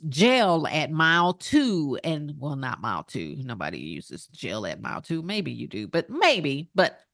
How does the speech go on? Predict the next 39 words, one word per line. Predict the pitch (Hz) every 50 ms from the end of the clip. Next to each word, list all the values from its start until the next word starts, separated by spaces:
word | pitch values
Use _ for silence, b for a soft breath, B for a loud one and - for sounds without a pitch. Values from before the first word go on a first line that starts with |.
| _ _
but, | 370 370 - - 330
like, | 381 370 349 -
five. | - 381 320 294 220 143 131 -
I'm | - - 247
gonna | 277 320 302 302 247 214 208
use | 214 214 262 294 302 247 - - B B B B -
gel | 165 233 277 277 277 262 220
at | 190 185
mile | 196 214 233 233 240
five | 233 - 277 277 277 269 254 233 220 190
and | 185 175 175
mile | 185 196 208 214 214 220 208 - - -
eight. | 269 294 294 277 240 190 -
And | - 180 185 180 170 B B B B B -
I'm | 185 175
gonna | 165 185 180 185
have | 160 185 180 175
water | 165 165 180 240 277 294 285 277 254
at | 214 208 -
this | - 285 311 302 - - _
aid | - 214 208 190 180 -
station. | - - 190 165 175 185 - 208 175
And | 185 185
then | 180 185
I'm | 190 190
gonna | 190 196
have | 202 202 190 175 170
Gatorade | 147 147 196 220 240 277 285 262 226 220 208 208
at | 202 196 185
another | 190 190 190 214 233 254 240 254 -
aid | - 180 185 175
station. | - - 185 156 151 - 170 147
Like, | 156 160 147 B B B B B - _ -
I'm | 196 190 180 175 156
very | 139 165 196 214 233 240 254 247
strategic | - - - 196 185 - 254 240 185 - 175 -
because | 190 185 202 190 170
I | 170 165
know | 165 175 180 175 175